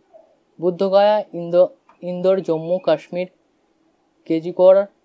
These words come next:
নাগপুর, রাঁচি, রোটো, সম্বলপুর, শি-, সিরমাওর, তিরুচুরাই, উদয়পুর, বিশাখাপত্তনম, লক্ষ্য-, লক্ষ্যই ম্যানেজমেন্ট পোস্ট গ্র্যাজুয়েট ডিপ্লোমা কোর্সের ভর্তি শুরু হয়ে গেছে, অর্থাৎ ক্যাটে কিন্তু অ্যাডমিশন শুরু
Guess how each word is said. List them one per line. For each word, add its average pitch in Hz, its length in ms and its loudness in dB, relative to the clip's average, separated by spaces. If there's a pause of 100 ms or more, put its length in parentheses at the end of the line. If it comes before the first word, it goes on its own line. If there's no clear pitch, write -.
(220)
নাগপুর, 156 400 -2 (120)
রাঁচি, 160 340 -6 (100)
রোটো, 160 280 -2 (140)
সম্বলপুর, 165 500 -4 (120)
শি-, 165 220 -18 (720)
সিরমাওর, 185 460 0 (100)
তিরুচুরাই, 175 480 0 (240)
উদয়পুর, 170 460 2 (280)
বিশাখাপত্তনম, 185 720 0
লক্ষ্য-, 185 460 -6 (640)
লক্ষ্যই 170 460 0 (680)
ম্যানেজমেন্ট 175 540 -2 (100)
পোস্ট 180 340 0
গ্র্যাজুয়েট 165 400 0
ডিপ্লোমা 160 400 -6
কোর্সের 170 380 -8
ভর্তি 147 340 -12 (640)
শুরু 170 320 -8
হয়ে 190 180 -2
গেছে, 190 200 -10 (100)
অর্থাৎ 151 260 -10
ক্যাটে 139 300 -4
কিন্তু 175 200 -10 (840)
অ্যাডমিশন 175 460 -8 (100)
শুরু 160 120 -4